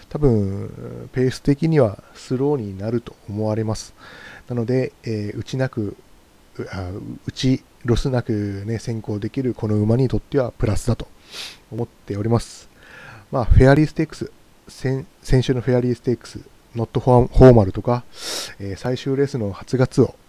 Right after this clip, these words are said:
など、えー、ダート血統の馬がね、終盤来ていたんで、えー、金亀の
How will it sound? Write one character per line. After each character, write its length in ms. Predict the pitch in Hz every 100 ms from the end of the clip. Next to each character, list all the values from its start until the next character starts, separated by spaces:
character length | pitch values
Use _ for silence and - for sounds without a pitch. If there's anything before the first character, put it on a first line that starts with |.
| _ _ -
な 100 | 110
ど、 180 | 101 - _ -
え 560 | 98 92 98 104 104 104
ー、 40 | 110
ダ 120 | 113
ー 20 |
ト 140 | -
血 160 | 139 156
統 140 | - 95
の 100 | 98
馬 140 | 95
が 140 | 98
ね、 180 | 107 - -
終 200 | - 113
盤 300 | 107 107 107 - - - - - -
来 80 | -
て 120 | 117
い 60 |
た 100 | 104
ん 100 | 92
で、 220 | 98 104 - - _ 107
え 320 | 101 101 104
ー、 40 | -
金 320 | 120 117 117
亀 280 | 123 117 123
の 260 | 147 147